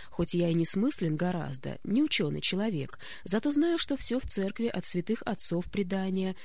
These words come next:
свято и непорочна суть. Держу до смерти, яко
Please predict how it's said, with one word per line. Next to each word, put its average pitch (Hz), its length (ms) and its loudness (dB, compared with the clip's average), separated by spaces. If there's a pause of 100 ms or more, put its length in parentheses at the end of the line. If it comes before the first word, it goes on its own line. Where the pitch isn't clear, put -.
(140)
свято 175 460 2
и 220 100 -2
непорочна 185 600 0
суть. - 500 0 (280)
Держу 175 500 2
до 170 180 -2
смерти, 185 680 0
яко 202 440 -2